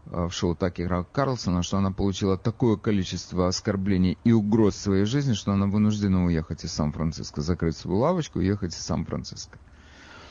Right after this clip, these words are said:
И вот я бы хотел с вами разобрать этот вопрос. В общем, тема, как бы, самая,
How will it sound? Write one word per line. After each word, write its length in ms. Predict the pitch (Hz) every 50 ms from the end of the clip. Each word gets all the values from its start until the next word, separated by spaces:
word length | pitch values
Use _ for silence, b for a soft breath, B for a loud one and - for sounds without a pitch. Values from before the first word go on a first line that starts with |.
| B B B 127
И 20 | 131
вот 220 | 160 208 214 -
я 140 | 208 208 202
бы 120 | 180 175
хотел 420 | 165 - 170 147 - - 156 139 135
с 120 | - -
вами 240 | 143 143 135 135 120
разобрать 600 | 113 120 104 117 113 101 - 92 82 71 - -
этот 240 | - - 107 - 101
вопрос. 680 | 104 123 143 - - 226 233 226 - - - - - - - - - 156
В 80 | 185
общем, 680 | 226 226 226 - - 220 220 208 185 170 147 90 76 69 55 - - 147
тема, 480 | - 240 247 262 247 220 202 190 170 160
как 160 | - 190 180
бы, 240 | 170 196 196 180 92 - - - - - - 117 139 - - - -
самая, 600 | 139 - 208 190 185 180 170 165 156 143 139 -